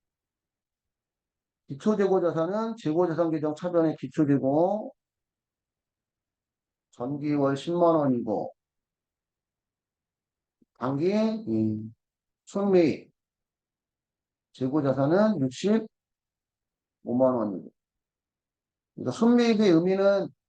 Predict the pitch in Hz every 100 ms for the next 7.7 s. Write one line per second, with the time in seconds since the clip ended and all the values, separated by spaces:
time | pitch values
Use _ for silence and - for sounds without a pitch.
0 | _ _ _ _ 123 175 175 214 208 190
1 | 127 165 175 196 170 185 233 214 151 165
2 | 151 156 170 165 147 160 180 170 165 156
3 | 185 190 160 139 135 156 160 - 131 117
4 | 127 - - _ _ _ _ _ _ _
5 | _ _ - 71 - _ _ _ _ _
6 | _ _ _ _ _ _ _ _ _ -
7 | 123 120 127 175 208 214 240